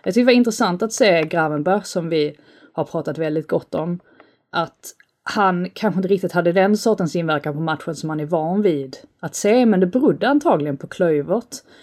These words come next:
Eh, kändes som att han liksom gled ut lite mot Kluiverts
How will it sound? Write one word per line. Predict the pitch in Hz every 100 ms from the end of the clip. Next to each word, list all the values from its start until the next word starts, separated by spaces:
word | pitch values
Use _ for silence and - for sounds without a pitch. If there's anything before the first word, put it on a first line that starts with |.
| _ _
Eh, | - -
kändes | - 254 240 214
som | 220
att | 208
han | 196 190 190 185 185 - _ _ _ - - -
liksom | 180 180 175 185
gled | - - 190 185 180
ut | 196 196 214 190 - 190
lite | 180 180
mot | 160
Kluiverts | - 180 160 156 175 180 - -